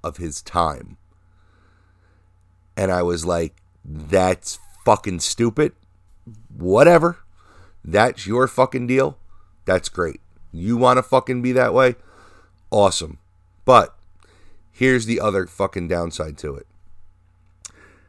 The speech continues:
Let, any skills you learn in life will always help you progress your career, progress your life in a forward direction. And what I mean by that is,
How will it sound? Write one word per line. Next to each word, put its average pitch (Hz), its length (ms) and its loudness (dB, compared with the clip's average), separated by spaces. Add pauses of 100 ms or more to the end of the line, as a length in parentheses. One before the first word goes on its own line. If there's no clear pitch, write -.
(420)
Let, 110 360 6
any 151 260 0
skills 107 580 0
you 87 220 -8
learn 87 220 -4
in 87 100 -6
life 82 460 -6
will 90 100 -6
always 120 400 -2
help 98 320 -4
you 78 320 -10 (2000)
progress 101 600 0
your 90 160 -6
career, 85 640 -4 (480)
progress 87 500 -2
your 95 140 -4
life 82 580 -6 (1040)
in 113 160 -2
a 113 80 0 (120)
forward 123 760 0
direction. 95 640 0 (960)
And 104 140 -10
what 127 100 4
I 147 80 4
mean 147 280 -2
by 120 160 6
that 101 260 0
is, 67 300 -10